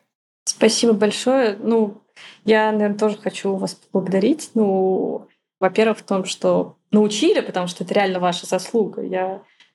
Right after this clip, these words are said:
в жизни бы не подумала, что фасилитация — это такой прям инструмент на все случаи жизни, как ни странно. И очень классно, что вы делаете такой подкаст. Я, да, я как бы, время сейчас действительно такое очень сложное,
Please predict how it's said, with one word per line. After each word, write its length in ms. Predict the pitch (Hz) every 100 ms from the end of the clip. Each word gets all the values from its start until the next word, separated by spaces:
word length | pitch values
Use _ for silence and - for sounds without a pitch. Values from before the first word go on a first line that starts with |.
| _
в 200 | 208 202
жизни 320 | 190 233 196
бы 140 | 180 180
не 100 | 185
подумала, 520 | 185 180 277 254 190
что 720 | - - 185 185 180 180 180 -
фасилитация — 720 | 175 190 185 208 220 - 190
это 360 | 190 - - 190
такой 340 | - - 185
прям 340 | - 90 95 - - - -
инструмент 680 | 254 233 - 202 208 294 294
на 100 | 202
все 220 | - 233
случаи 420 | 233 208 202 226
жизни, 400 | 196 214 233 -
как 280 | - - -
ни 60 | 180
странно. 440 | - - 170 - - _ _ _ _ -
И 300 | 254 262 226
очень 240 | 240 -
классно, 400 | 226 247 262 233
что 180 | - 208
вы 180 | 208 208
делаете 500 | 214 214 208 - 196
такой 300 | 190 - 214
подкаст. 580 | 202 196 - 254 330 -
Я, 340 | 214 208 202 202 -
да, 220 | 190 202
я 200 | 185 185 - _ -
как 100 | 180
бы, 160 | 185 - 196
время 320 | 202 214 202
сейчас 540 | - - 185 - -
действительно 540 | - - 202 - 190 185
такое 320 | - - 196
очень 220 | 190 -
сложное, 560 | - 220 302 277 202